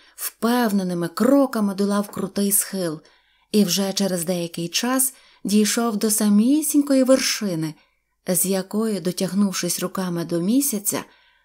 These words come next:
обережно зірвав з нього чарівних троянд.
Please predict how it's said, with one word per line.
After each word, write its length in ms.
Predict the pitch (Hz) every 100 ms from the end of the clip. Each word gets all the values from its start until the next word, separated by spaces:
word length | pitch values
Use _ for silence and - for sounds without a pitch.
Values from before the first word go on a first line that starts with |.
| _
обережно 600 | 240 240 262 349 339 285
зірвав 440 | 269 233 214 226 233
з 60 |
нього 240 | 226 196 196
чарівних 500 | 190 185 170 165 -
троянд. 560 | 202 202 180 151 -